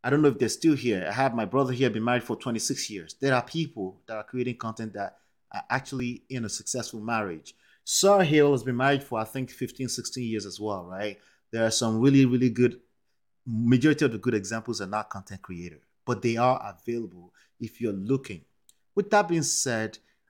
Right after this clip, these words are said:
I think people that have failed at marriage should shut the fuck up forever. Excuse my French. When it comes to marriage, shut up.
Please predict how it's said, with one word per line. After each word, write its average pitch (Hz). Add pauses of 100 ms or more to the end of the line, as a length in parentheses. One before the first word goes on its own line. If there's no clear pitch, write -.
(100)
I 175
think 202
people 180
that 135
have 117
failed 135
at 107
marriage 117
should 107
shut 139
the 92
fuck -
up 95
forever. 92
Excuse 117
my 90
French. - (1000)
When 160
it 180
comes 190
to 156
marriage, 110 (260)
shut 180
up. -